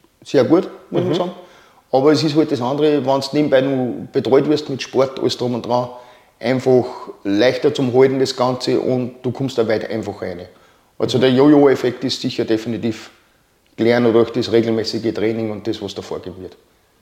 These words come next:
Speaker 2: Mhm. Und das ist auch wieder immer ein Punkt, den ich sehr, sehr oft sage. Es bringt dann nichts, wenn du jetzt immer diese Diäten aus dem Internet fährst oder was auch immer, wenn du letzten Endes sowieso wieder nur zurückfährst.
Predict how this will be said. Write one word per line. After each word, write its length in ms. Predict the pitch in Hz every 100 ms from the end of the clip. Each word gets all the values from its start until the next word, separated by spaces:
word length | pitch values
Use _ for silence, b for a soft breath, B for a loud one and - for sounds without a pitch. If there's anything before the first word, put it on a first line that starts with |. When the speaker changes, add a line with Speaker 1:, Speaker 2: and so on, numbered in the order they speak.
| _ -
Speaker 2:
Mhm. 360 | 117 127 175 - B B B B B
Und 160 | 123 117
das 120 | 139
ist 100 | 135
auch 120 | 135
wieder 180 | 139 139
immer 220 | 139 131
ein 200 | 107 143
Punkt, 480 | 139 165 170 - -
den 120 | 127
ich 160 | 143 -
sehr, 260 | - 170 160
sehr 140 | 160
oft 200 | 151 -
sage. 440 | - 143 143 147 190 B B B B -
Es 160 | 123
bringt 220 | 156 165 160
dann 120 | 151
nichts, 280 | 165 - 151
wenn 140 | 143
du 60 | 131
jetzt 300 | 156 160 170
immer 180 | 170
diese 220 | 151 147 135
Diäten 360 | 127 339 170
aus 140 | 131 -
dem 120 | 143
Internet 360 | 196 160 131
fährst 300 | - 139 139
oder 120 | 135 127
was 160 | 127
auch 60 | 131
immer, 440 | 160 151 147 - B B
wenn 120 | 127
du 60 | 139
letzten 240 | 143 -
Endes 180 | 147 147
sowieso 280 | 151 143 160
wieder 120 | 151
nur 140 | 135 123
zurückfährst. 600 | 147 - 123 107 -